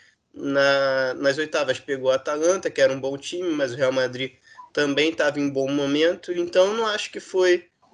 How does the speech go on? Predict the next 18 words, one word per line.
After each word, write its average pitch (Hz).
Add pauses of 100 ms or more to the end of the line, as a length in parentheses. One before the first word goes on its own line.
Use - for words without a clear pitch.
(120)
a -
camisa 170
que 139
foi 151
levando 143
o -
Real 139
Madrid 131
até 131
as 127
oitavas 127
de -
final. 131 (420)
É, 156 (100)
até 135
as 135
semifinais, 135
perdão. 120